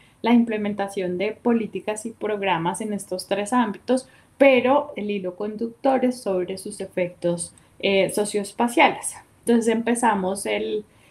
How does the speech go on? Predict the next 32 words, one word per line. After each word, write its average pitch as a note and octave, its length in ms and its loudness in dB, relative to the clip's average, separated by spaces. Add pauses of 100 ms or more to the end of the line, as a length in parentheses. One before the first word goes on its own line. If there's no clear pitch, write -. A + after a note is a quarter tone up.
(140)
el F#3+ 560 0
texto, G#3+ 420 -2
la G#3+ 140 -2
primera F#3 400 -6
parte, A3 640 2 (300)
eh, F#3 440 0
aborda, G#3 840 2 (420)
eh, A3 220 0
una G3+ 240 -2
reflexión A3 560 -6
sobre F3+ 260 -6
las G#3 200 -8
políticas F#3+ 600 -10
urbanas, F#3 560 -4
específicamente F#3+ 1000 -8
la G#3 160 -4
construcción G#3 720 -6
de G3+ 80 -4
esas F#3+ 180 -10
políticas F#3 560 -8
urbanas E3+ 560 -4
y G3 100 -6
en F#3+ 120 -2
esa E3 400 -6
clave, F#3 520 2 (380)
eh, G3 380 4
socioespacial G3 920 0
en F3 120 -4
términos F#3+ 500 -6
de G3 80 -4
sus G#3 220 -8
efectos, - 720 -10